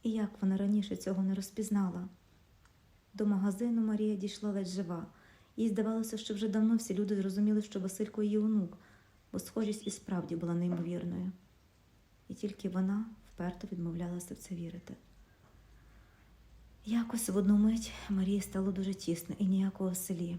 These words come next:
Не знала вона, як має дивитися в очі своїм односельчанам, Надійці,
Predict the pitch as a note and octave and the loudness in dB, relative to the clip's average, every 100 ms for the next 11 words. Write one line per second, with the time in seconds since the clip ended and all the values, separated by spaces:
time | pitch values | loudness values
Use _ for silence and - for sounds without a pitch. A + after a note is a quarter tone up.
0 | - - - A3 G#3+ F#3+ E3 E3+ F3 F3+ | -8 -20 -6 -2 2 2 2 0 -2 -2
1 | F3+ F3 F3+ F#3 - F#3 G3 F#3+ F#3+ - | -4 -2 -4 -4 -6 -4 -4 -4 -4 -2
2 | F#3+ F3+ F3+ F3+ F#3 - F3 E3+ G3 - | 0 0 -2 -2 -6 -4 -4 -4 -6 -10
3 | - - - - - F#3+ F3+ G3 G#3 - | -18 -20 -20 -20 -6 -2 0 0 -2 -2
4 | F3 | -6